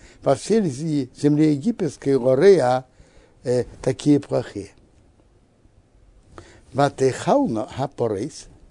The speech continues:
съели коровы, оракейс вороэйс, пустые и плохие, и шева апорейс, семь коров, оришейнис первые,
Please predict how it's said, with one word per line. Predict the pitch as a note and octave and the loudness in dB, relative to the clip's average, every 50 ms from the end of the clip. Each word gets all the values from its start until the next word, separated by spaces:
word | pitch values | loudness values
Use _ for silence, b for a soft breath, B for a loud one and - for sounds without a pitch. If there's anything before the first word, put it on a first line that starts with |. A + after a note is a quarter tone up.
| _ _ _ b b b b b | _ _ _ b b b b b
съели | b - - C#3 E3+ F#3 F3+ E3+ D#3+ | b -8 0 6 10 10 10 10 8
коровы, | - - C3+ C3 A2+ G#2+ G2+ G#2+ A#2+ C3+ C3 | 6 4 0 -2 -2 -2 -4 -4 -2 0 2
оракейс | A#2+ B2+ B2+ B2+ B2+ - - D3+ D3+ D3 - - - | 2 2 2 2 0 0 0 2 2 2 2 0 -2
вороэйс, | C#3 C3+ A#2+ A#2 A2+ G#2+ G#2 G#2+ B2 A#2+ - - - _ _ _ - - - - - _ _ b b b b b b b b b b b _ _ _ _ _ - _ _ _ - | -2 0 0 0 -2 -4 -4 -4 -6 -8 -12 -18 -20 _ _ _ -20 -20 -20 -20 -20 _ _ b b b b b b b b b b b _ _ _ _ _ -20 _ _ _ -4
пустые | - D#3 C3+ - - - - F3 E3 D3 C3+ B2+ B2+ B2+ | -2 -2 -2 -2 -4 2 4 4 6 6 4 2 0 -2
и | A#2 | -6
плохие, | - - A#2+ A2 - - G2+ G2+ G#2 A#2+ C3+ C#3+ _ - | -4 -4 -4 -4 -4 -6 -8 -6 -6 -6 -8 -10 _ -8
и | C3 B2+ | -6 -6
шева | - - - D#3+ E3 D#3 C#3+ C#3 | -4 0 2 2 4 4 2 0
апорейс, | B2 - B2 B2 A#2+ A#2 G#2+ G2 - | -2 -2 -2 -2 0 0 -2 -4 -4
семь | - - C#3+ C#3+ C3+ | -4 -2 -2 -2 -2
коров, | - - A#2+ A2 A2 C3+ D3 C3+ | -4 -2 -2 0 0 -2 0 0
оришейнис | C3+ C3+ C3+ C3 - - C#3 C3+ C3+ B2+ A#2 - - - | 0 0 0 -2 -4 -4 -4 -4 -4 -4 -6 -8 -12 -8
первые, | - B2+ A#2 A2 G#2+ G2+ A#2 C#3 E3+ F3 | -2 0 0 0 0 -2 -4 -4 -4 -6